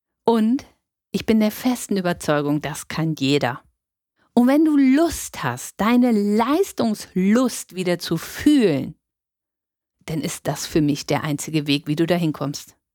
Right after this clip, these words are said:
Das Schwierige ist nur, dass du dich wirklich verabschieden musst von Dingen wie, ich möchte Anerkennung von anderen.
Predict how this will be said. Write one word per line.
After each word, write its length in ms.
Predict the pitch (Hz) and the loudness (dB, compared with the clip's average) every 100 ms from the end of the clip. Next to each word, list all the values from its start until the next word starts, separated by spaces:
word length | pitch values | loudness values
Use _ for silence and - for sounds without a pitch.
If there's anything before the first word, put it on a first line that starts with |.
| _ _ _ _ _ _ _ | _ _ _ _ _ _ _
Das 240 | 214 233 - | 0 0 0
Schwierige 540 | 226 269 359 339 277 | 2 4 6 4 4
ist 240 | 247 226 | 2 2
nur, 400 | 233 233 226 226 220 - - | 2 4 4 2 -2 -10 -8
dass 180 | 202 214 | -6 -4
du 120 | - | -2
dich 340 | 214 202 180 185 | -2 -2 -4 0
wirklich 440 | 285 339 302 285 | 0 2 -2 -2
verabschieden 640 | - - 196 - 190 170 | 0 0 0 -2 -2 -2
musst 300 | 165 170 - | -2 -4 -4
von 200 | - 180 | -2 -2
Dingen 340 | 170 190 190 175 | 0 0 0 0
wie, 160 | 175 | -4
ich 160 | 170 - | -4 -6
möchte 300 | 156 - - | -6 -6 -2
Anerkennung 640 | 185 196 180 - 165 160 | 0 0 0 -2 -2 -2
von 180 | 151 156 | -2 -4
anderen. 560 | - 160 160 147 147 | -2 -4 -4 -2 -2